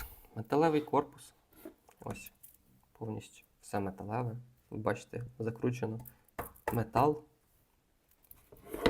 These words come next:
З цієї сторони так само метал.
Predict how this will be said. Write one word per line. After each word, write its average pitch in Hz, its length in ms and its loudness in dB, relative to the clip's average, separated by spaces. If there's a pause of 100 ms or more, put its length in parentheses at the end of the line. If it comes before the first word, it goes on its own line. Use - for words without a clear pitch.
(800)
З - 80 -18
цієї 107 360 2
сторони 101 480 -4
так - 160 -14
само 120 380 -2 (180)
метал. 127 520 4